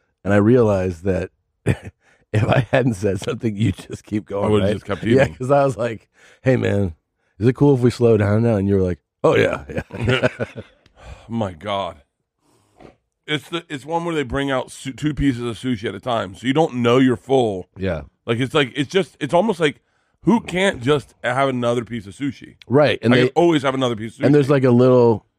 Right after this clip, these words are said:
Speaker 1: there's a little beat between each time they bring it out. So you eat, and you're like, "Oh, you, you know, you're talking, you have a drink, and it's like, 'Hey, oh yeah, here's another two pieces.'"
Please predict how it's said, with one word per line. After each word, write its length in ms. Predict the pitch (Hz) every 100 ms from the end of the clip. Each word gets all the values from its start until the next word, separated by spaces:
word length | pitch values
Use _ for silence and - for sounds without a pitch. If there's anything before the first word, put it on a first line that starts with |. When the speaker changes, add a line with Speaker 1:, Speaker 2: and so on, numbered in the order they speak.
| _ _ _ _
Speaker 1:
there's 120 | 98
a 40 | 110
little 220 | 113 113
beat 360 | 85 101 107 -
between 340 | - 98 113 107
each 160 | 98
time 200 | - 101
they 80 | 98
bring 200 | 87 92
it 100 | 90
out. 320 | 95 113 -
So 120 | - 90
you 100 | 87
eat, 240 | 104 107
and 80 | 101
you're 140 | 98
like, 220 | 92 92 117
"Oh, 160 | 202
you, 180 | 175 110
you 120 | 101
know, 260 | 98 85 82 - _ _ -
you're 100 | 101
talking, 520 | 120 113 107 113 110
you 60 | 95
have 100 | 85
a 60 |
drink, 360 | 80 110 113 104
and 100 | 104
it's 100 | 98
like, 280 | 110 101 _ _
'Hey, 360 | - 285 175 90 - _
oh 100 | -
yeah, 200 | 214 208
here's 180 | 147 160
another 220 | 160 170
two 280 | 139 - 107
pieces.'" 540 | 87 90 78 76 -